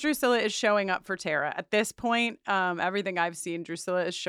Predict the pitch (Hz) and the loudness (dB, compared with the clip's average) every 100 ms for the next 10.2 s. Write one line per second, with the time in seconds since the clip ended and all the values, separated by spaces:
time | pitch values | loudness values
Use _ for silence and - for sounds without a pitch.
0 | - - 196 214 254 233 269 247 190 180 | -6 0 2 4 4 2 -2 0 2 4
1 | 185 185 - 190 180 180 165 170 196 202 | 4 2 -4 -6 -4 -6 -4 -4 -6 -6
2 | 208 208 196 190 175 170 - 160 160 156 | -6 -6 -6 -4 -2 -2 -2 -4 -2 -4
3 | 190 165 160 170 - - 214 202 - 220 | -8 -2 -2 -2 -4 -4 -4 -4 -6 -4
4 | 220 226 - 185 185 175 175 - - _ | -2 -2 -2 2 4 4 2 -2 -18 _
5 | - - 208 190 180 180 - 180 170 - | -10 0 4 4 2 -2 -2 -4 -4 -14
6 | - 220 190 156 156 156 175 165 - 156 | 0 4 4 4 0 -2 -4 -8 -4 -6
7 | 147 147 - 151 - - 143 135 - - | -6 -8 -10 -10 -8 -8 -8 -8 -10 -10
8 | - - 90 - - - - - - 165 | -10 -6 -6 -8 -8 -6 -6 -10 -10 -10
9 | 160 160 165 _ - 240 254 _ - 262 | -8 -10 -14 _ -4 -4 -6 _ -2 2
10 | 302 277 | 2 0